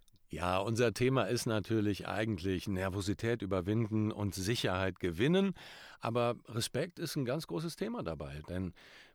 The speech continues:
wenn ich erlebe, dass mir kein Respekt entgegengebracht wird, dann bin ich aufgeregt, dann habe ich auch solche Situationen wie, ja, dass ich mich schäme oder beschämt fühle oder gedemütigt fühle. Und das kann oft dafür sorgen, dass ich nicht so sicher bin, wie ich eigentlich sein könnte oder auch wollte.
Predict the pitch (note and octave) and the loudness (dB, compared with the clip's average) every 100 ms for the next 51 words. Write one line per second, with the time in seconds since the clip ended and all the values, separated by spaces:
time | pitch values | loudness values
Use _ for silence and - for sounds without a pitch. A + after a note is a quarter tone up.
0 | _ F#2 F2+ F#2+ G2+ G#2 A2+ A2 - F#2+ | _ -12 -4 -2 0 0 -2 -4 -4 -6
1 | G2 G2 G#2 B2+ G#2 G#2 - A2 G#2+ G#2 | -4 0 2 2 2 0 -2 -4 -2 -2
2 | G2 A2+ G#2+ G#2 F#2+ G2 F#2 F2+ E2 F2+ | -2 0 0 -2 -4 -4 -4 -4 -4 -4
3 | F#2 A2 G#2+ A2 - B2 A#2+ F#2+ F#2+ G#2+ | -2 -4 -4 -6 -4 -4 -2 -2 0 0
4 | A2 G2 F#2 E2+ F2+ D#2 - F2+ A2+ C#3 | 0 0 0 0 -4 -4 -8 -6 -6 -6
5 | - F2 F#2+ F#2+ F#2+ - F#2 G#2 G#2+ F#2+ | -8 -6 -4 -4 -6 -8 -6 -6 -4 -6
6 | F#2+ F#2 F2+ G2 F2 F2 F#2 F2 D#2+ F#2+ | -4 -4 -2 -2 -2 -4 -4 -4 -4 -4
7 | G2 F2+ F2 F#2+ F2+ - - - - - | -4 -2 0 0 -2 -8 -18 -20 -20 -20
8 | - G#2+ B2+ G2+ F#2+ F2+ G2 F2 - - | -8 -4 -4 -4 -6 -6 -6 -6 -12 -16
9 | - - G2+ A#2+ F#2+ F#2 F#2 - F#2 F2 | -12 -4 -4 -2 -4 -4 -6 -6 -6 -6
10 | - C3+ C3 G#2+ F#2 F2+ F2+ F2 E2+ F2 | -6 -4 -2 0 -2 -4 -4 -2 -4 -6
11 | F#2+ F#2 G#2 A2+ - F#2 - A2 G#2+ F#2+ | -6 -2 -2 -4 -6 -12 -8 -6 -4 -4
12 | F2 F#2+ - - F2+ F2+ F#2 F2+ F2 G2 | -4 -6 -6 -4 -2 -4 -4 -4 -4 -6
13 | D#2+ D2 D2+ A2+ A2 - F2 - G2+ F#2 | -4 -6 -6 -6 -6 -8 -10 -10 -12 -8
14 | E2 - F#2+ F#2 G2 G#2 F#2 A#2 G#2+ G#2+ | -8 -6 -6 -4 -2 -2 0 0 2 0
15 | G2+ - F#2 G2 F#2 G#2+ G2 F2 F2+ - | 0 -2 -4 -2 -4 -4 -2 -2 -4 -4
16 | A2+ F#2+ G2+ C3 B2+ A#2+ A2+ A2+ G#2+ C#3+ | -4 -4 -2 -2 -2 -4 -4 -4 -4 -2
17 | F3 C#3+ D#2 | -2 -2 -6